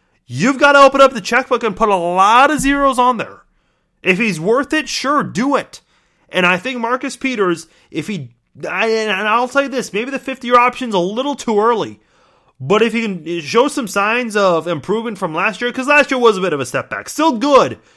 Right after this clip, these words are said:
just a bit of a step back, but if he can make improvements and do better, pick up that fifth year option right away, Brett Veach. And you know Brett Veach will not waste an opportunity doing so.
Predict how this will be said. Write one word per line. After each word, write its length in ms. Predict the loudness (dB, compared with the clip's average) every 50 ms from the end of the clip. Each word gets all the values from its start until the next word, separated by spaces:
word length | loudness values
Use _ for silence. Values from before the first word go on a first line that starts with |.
| _ _ _ -10
just 160 | -8 -6 -4
a 60 | -2
bit 120 | 0 -2 -2
of 80 | -2
a 80 | -2 -4
step 260 | -2 -2 -4 -2 0
back, 220 | 0 0 0 0
but 100 | -2 -4
if 60 | -4 -4
he 80 | -4
can 140 | -4 -4 -4
make 160 | -4 -4 -4
improvements 640 | -6 -6 -4 -4 -4 -4 -4 -4 -4 -6 -6 -8 -12 _ _ _ _ _ -4
and 140 | -2 -2
do 140 | 0 0 -2
better, 540 | 0 0 0 0 0 0 0 -2 -2 -4 -10 _ _ _ _ _ _ _ _ _ _ _ _ _ _ _ _ _ _ _ _ _ _ _ -6
pick 260 | 0 0 0 2 2
up 100 | 2 2
that 220 | 2 2 2 2 2
fifth 200 | 0 0 0 -2
year 140 | -4 -2
option 320 | -2 -2 -4 -6 -6 -6 -4
right 180 | -2 -2 0
away, 180 | 0 0 -2 -2
Brett 240 | -2 -2 -4 -4 -6
Veach. 340 | -10 -12 -12 -12 -14 -18 -20 _ _ _ _ -10
And 160 | -6 -4 -2
you 80 | -2 0
know 200 | 2 2 2 4
Brett 220 | 4 4 2 0
Veach 320 | -2 -6 -8 -8 -8 -12 -16 _ _ _ -6
will 180 | -2 -2 -2
not 280 | 0 0 0 0 0 0
waste 240 | 0 -2 -2 -2 -4
an 60 | -2
opportunity 520 | -2 -2 -4 -6 -6 -6 -6 -4 -6 -6
doing 300 | -6 -6 -6 -6 -8 -8
so. 340 | -12 -14 -14 -14 -14 -14 -16